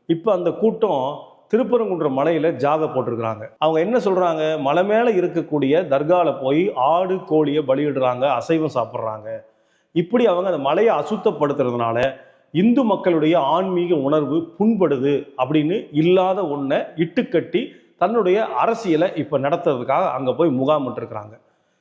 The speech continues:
தமிழ்நாட்டுல ரொம்ப புகழ்பெற்ற ஆன்மீக பேச்சாளர்கள் ஒருவர் மறைந்த திருமுருக கிருபானந்த வாரியார். அவர்கிட்ட ஒரு முறை பக்தர்கள் போய் கேக்குறாங்க,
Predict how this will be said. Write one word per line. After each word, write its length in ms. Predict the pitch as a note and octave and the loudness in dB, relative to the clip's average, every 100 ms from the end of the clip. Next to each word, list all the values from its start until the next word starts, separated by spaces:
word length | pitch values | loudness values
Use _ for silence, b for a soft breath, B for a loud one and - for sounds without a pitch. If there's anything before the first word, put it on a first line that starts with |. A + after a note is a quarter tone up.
| _ | _
தமிழ்நாட்டுல 640 | E3+ A3+ C4 A3+ F3+ G3+ | -2 2 2 0 0 0
ரொம்ப 440 | E3 F#3 G#3 A3+ - | 0 -2 0 0 0
புகழ்பெற்ற 580 | F3 G3+ - E3+ F3 E3 | 0 2 0 0 0 0
ஆன்மீக 440 | C#3+ E3+ E3+ D3+ | 0 -2 0 0
பேச்சாளர்கள் 720 | A#2+ D3 D3 C#3 B2+ B2+ B2 | 2 0 2 0 0 -2 0
ஒருவர் 420 | C3 C#3+ D#3+ - | 2 2 2 0
மறைந்த 420 | A#2 C#3 F3 D#3 F3 | -2 0 0 2 0
திருமுருக 680 | F3 F3 A3 F#3+ D3 D#3+ | 0 0 2 2 0 -2
கிருபானந்த 520 | - C3+ C#3+ C#3+ B2 B2 | -2 -2 0 0 0 -2
வாரியார். 380 | A#2 A2 G#2+ - _ _ _ _ _ _ | -2 -6 -12 -16 _ _ _ _ _ _
அவர்கிட்ட 680 | E3+ G#3 A3 A3+ A3+ F#3+ F#3 | 0 2 2 2 2 2 0
ஒரு 100 | F3 | -2
முறை 200 | F#3 G#3 | -2 0
பக்தர்கள் 440 | D3 - F#3+ D#3+ | -2 0 0 2
போய் 260 | D#3+ D3+ C#3+ | 0 2 0
கேக்குறாங்க, 400 | C3+ A#2+ A2 | 0 -4 -6